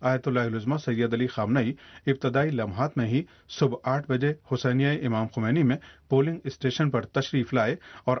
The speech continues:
آٹھ بج کر چار منٹ پر اپنے حق رائے دہی کا استعمال کیا۔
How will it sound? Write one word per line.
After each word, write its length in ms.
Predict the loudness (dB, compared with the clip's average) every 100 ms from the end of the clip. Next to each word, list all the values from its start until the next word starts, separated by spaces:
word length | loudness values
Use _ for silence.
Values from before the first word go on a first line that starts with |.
| 0
آٹھ 320 | 0 0 -2
بج 240 | -2 -2
کر 200 | 0 0 0
چار 300 | 0 0 0
منٹ 320 | -2 -2 0
پر 140 | -2 -2 -10 -4
اپنے 280 | -2 2 0
حق 140 | 0 -2
رائے 240 | 0 0
دہی 260 | 0 -2 0
کا 200 | 0 -2 -6
استعمال 440 | -4 0 0 0
کیا۔ 300 | 0 2 2